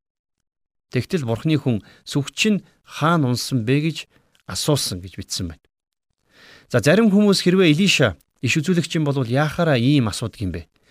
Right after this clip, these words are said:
Сүх хаана унсныг тэр мэдэх ёстой шүү дээ гэж шүүмжилдэг л дээ. Хаана унсныг Илиша мэдэж байсан гэж би бодож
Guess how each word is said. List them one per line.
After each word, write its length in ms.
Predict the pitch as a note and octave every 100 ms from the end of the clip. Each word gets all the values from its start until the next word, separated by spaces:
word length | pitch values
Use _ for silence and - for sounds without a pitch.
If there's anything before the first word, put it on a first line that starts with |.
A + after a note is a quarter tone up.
| _ _ _
Сүх 400 | - E3+ D3 -
хаана 240 | F#3+ D#3
унсныг 320 | C#3 - D#3 C3
тэр 200 | C#3+ B2+
мэдэх 320 | B2 C3 A2+
ёстой 240 | - B2
шүү 160 | G#2+ G2+
дээ 160 | B2 F#2+
гэж 140 | F2 - _ -
шүүмжилдэг 560 | - B2+ A2+ G2 A2
л 80 | -
дээ. 160 | A#2+ C3 - _ _ _ _ _ _ - - -
Хаана 360 | D#3+ G#3 F#3+
унсныг 280 | F3 - F3+
Илиша 440 | C#3 E3+ - D3+
мэдэж 240 | A#2 C3+ D3
байсан 280 | C#3 - B2+
гэж 120 | F#2+ A#2
би 80 |
бодож 280 | G2+ G2 G2